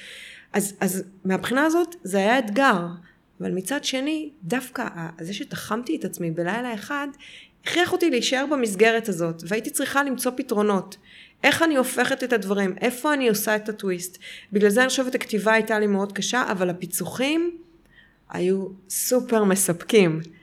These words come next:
כי הייתי כל כך מבסוטית שמצאתי את המקום, ובאמת בשלב מסוים עבדתי מאוד קשה, התקדמתי, לא ידעתי, כן ידעתי, הלכתי, חזרתי, בדקתי, חשבתי,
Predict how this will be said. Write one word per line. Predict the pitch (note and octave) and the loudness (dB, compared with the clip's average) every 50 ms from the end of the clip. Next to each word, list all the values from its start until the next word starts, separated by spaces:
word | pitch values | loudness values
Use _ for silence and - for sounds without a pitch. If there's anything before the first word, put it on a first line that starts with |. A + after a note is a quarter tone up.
| _ - _ _ _ _ | _ -20 _ _ _ _
כי | - A#3+ G#3 F#3 | 4 6 6 8
הייתי | G#3+ G#3+ G4 F#4+ | 8 8 8 8
כל | - A#3 G#3 | 8 8 6
כך | B3 B3+ B3 C4+ | 6 4 4 4
מבסוטית | B3+ B3 B3+ - D#4+ D4+ D#4 C#4+ - | 2 2 2 0 0 0 0 -2 -2
שמצאתי | - - G3+ F#3 F#3 F3+ - - B3 B3+ B3 B3+ C#4 B3 | 0 0 0 0 0 0 2 2 4 4 4 2 0 0
את | A3+ - | 2 2
המקום, | G#3+ G3 F#3+ F#3+ G3 - D4+ D4+ D4 C#4 C4+ - - - - - - _ _ | 2 2 0 0 -2 -2 0 0 0 -2 -6 -12 -18 -20 -20 -20 -20 _ _
ובאמת | F3+ E3+ F3+ F#3 E3+ F3 G3 G3+ A#3+ C#4 C4+ B3+ | -6 -4 -4 -2 2 2 4 4 4 4 2 2
בשלב | B3+ A#3 - A#3+ G#3 G3+ G#3 G#3 G#3 | 2 2 4 4 6 6 6 6 4
מסוים | A3+ A3+ A3 - G3 F#3 F#3 F#3 G3 G#3 A3 G#3+ - | 2 0 0 0 0 2 2 2 2 2 0 -2 -4
עבדתי | - F3 G#3+ G#3+ A#3+ A#3 A3 | -2 0 0 0 0 0 0
מאוד | G3 F#3 F#3 F#3 F#3+ - | 0 2 0 0 -2 -2
קשה, | - G#3+ - - F#3 F3+ | -2 -2 -2 0 -2 -2
התקדמתי, | F3 E3 - - - G3 F3 E3 E3+ A3 A3 G#3+ G3+ G3+ G3+ G3+ | -4 -6 -8 -8 -8 -8 -8 -4 -2 0 0 0 0 0 -2 -2
לא | G3 G#3 | 0 0
ידעתי, | G#3+ G#3 G#3 F#3 F3+ F#3+ A3 A3 G#3+ A3 - G#3+ G#3 - _ _ | 0 -2 -2 -4 -4 -4 -2 -2 -2 -4 -8 -10 -10 -10 _ _
כן | - A#3+ A#3 A#3 | -6 -4 -2 0
ידעתי, | A#3 A3+ G#3 G#3+ G#3 G3+ G3+ G3+ G3+ G3 G3 | 0 0 0 2 0 0 0 -2 -4 -4 -4
הלכתי, | G3 G3+ G#3+ A3+ A#3 A3 - - - G#3 | -4 -2 -4 -4 -4 -4 -8 -8 -10 -12
חזרתי, | G3 - - G3+ F#3 F#3+ G3 G#3+ B3 A#3+ A#3 A3+ - - G3+ | -10 -8 -6 -8 -6 -6 -4 -2 -2 -2 -2 -2 -4 -4 -4
בדקתי, | F3 E3+ F#3+ F#3+ F#3 F#3+ A#3+ A#3+ B3 - - - G3+ | -4 -4 -4 -6 -4 -4 -4 -4 -6 -6 -10 -10 -8
חשבתי, | - G3+ G3+ - G#3+ G#3+ G#3 - - | -6 -6 -6 -6 -6 -6 -8 -10 -14